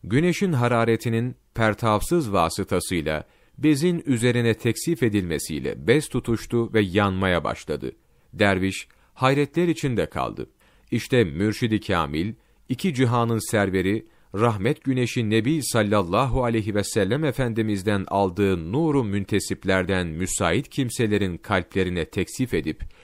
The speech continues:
o Nur-i Muhammedi sallallahu aleyhi ve sellemle kalpleri diriltip kemale erdiren kişidir biiznillah.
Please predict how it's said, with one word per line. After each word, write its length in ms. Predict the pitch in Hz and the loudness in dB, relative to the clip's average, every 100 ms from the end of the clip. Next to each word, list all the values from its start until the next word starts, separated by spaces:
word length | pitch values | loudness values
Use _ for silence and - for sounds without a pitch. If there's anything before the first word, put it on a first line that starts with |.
| - - | -20 0
o 340 | 135 143 87 87 | 4 4 2 -2
Nur-i 280 | 165 156 | 0 0
Muhammedi 720 | 135 120 120 117 113 110 139 151 | 0 0 0 0 0 0 0 0
sallallahu 760 | 147 127 117 101 101 120 107 | 0 2 2 2 2 2 0
aleyhi 260 | 85 80 80 | 0 -2 0
ve 100 | 85 | -2
sellemle 680 | - 90 82 85 78 76 71 _ _ _ | 0 -2 0 -2 -2 -4 -6 _ _ _
kalpleri 580 | - 135 135 - 123 143 | -4 -2 -2 -2 0 2
diriltip 720 | 117 107 101 - 101 - _ | 2 0 0 -2 -4 -6 _
kemale 460 | - 127 117 117 127 | -6 -4 0 0 0
erdiren 600 | 156 135 123 123 127 127 | 0 -2 0 0 0 -2
kişidir 560 | - 87 92 82 80 71 | -4 -4 -2 -2 -2 -2
biiznillah. 540 | 82 78 73 55 57 | -4 -2 -4 -4 -4